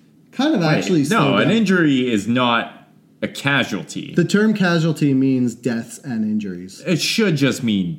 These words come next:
Speaker 1: Because wha-,
Speaker 2: deaths.
Speaker 1: what it means is it's when a soldier can't fight anymore, he becomes a casualty.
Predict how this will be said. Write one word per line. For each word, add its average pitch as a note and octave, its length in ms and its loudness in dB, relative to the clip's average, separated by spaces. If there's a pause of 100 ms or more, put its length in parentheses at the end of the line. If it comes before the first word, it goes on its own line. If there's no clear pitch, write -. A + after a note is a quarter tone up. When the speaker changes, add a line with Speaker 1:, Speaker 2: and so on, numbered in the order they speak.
Speaker 1:
Because E3 400 2
wha-, D#3 120 4
Speaker 2:
deaths. - 260 -4
Speaker 1:
what F#3 240 4
it F#3 80 4
means D#3+ 320 4
is C3+ 400 0
it's C#3+ 180 -2
when D#3 160 2
a C#3+ 60 2
soldier D3 400 2
can't C3 360 -2
fight C#3 300 -2
anymore, F#3 680 0 (320)
he D3+ 140 2
becomes C3+ 320 0
a A#2 60 -6
casualty. B2 760 -4